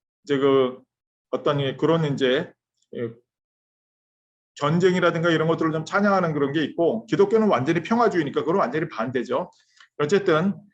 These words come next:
태양 숭배 사상이 미트라 종파를 나중에 이제 일으켰다. 이제 이렇게 페르시아에서 그랬고요. 여러 민족들 사이에서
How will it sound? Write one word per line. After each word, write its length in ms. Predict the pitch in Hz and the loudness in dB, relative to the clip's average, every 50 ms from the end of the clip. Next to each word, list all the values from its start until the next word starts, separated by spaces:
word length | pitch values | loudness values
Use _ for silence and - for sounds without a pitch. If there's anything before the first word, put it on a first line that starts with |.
| _ _ _ | _ _ _
태양 260 | - 208 208 214 214 202 | 0 2 2 4 4 2
숭배 480 | 202 208 190 190 180 180 185 180 175 | 2 0 -2 0 2 2 2 2 2
사상이 400 | 170 175 165 156 160 165 180 196 | 2 0 0 0 0 0 0 0
미트라 380 | 175 147 135 - 165 156 156 151 | -2 -2 -2 -2 0 0 2 0
종파를 400 | 151 147 139 151 151 156 160 151 | 0 -2 -2 -2 0 0 2 0
나중에 300 | 135 120 147 139 143 143 | 0 -2 -4 -6 -8 -6
이제 120 | 135 127 | -6 -4
일으켰다. 680 | 127 127 123 127 139 120 - - 139 135 127 117 - - _ | -4 -4 -4 -6 -8 -10 -6 -2 -2 -2 -2 -2 -6 -12 _
이제 100 | 127 120 | -10 -10
이렇게 520 | 117 120 - - 131 123 131 156 160 - _ _ _ _ _ _ | -10 -12 -6 -4 -2 -2 -2 -2 -4 -8 _ _ _ _ _ _
페르시아에서 480 | 190 180 190 175 - 170 151 147 147 151 | 0 2 2 2 2 0 0 0 0 -2
그랬고요. 500 | 127 131 120 113 - - 135 151 160 143 | -4 -4 -6 -6 -6 -4 -2 -2 0 0
여러 460 | 127 135 147 160 170 180 190 190 190 185 | 0 2 2 4 4 4 4 4 2 2
민족들 640 | 160 143 147 151 147 160 156 156 - 160 160 147 | 0 0 0 0 0 0 -2 -2 -2 -4 -4 -2
사이에서 720 | - 156 151 143 139 131 135 135 123 117 135 165 - - | -2 -2 -2 0 -2 -2 -2 -2 -2 -2 -2 -2 -4 -8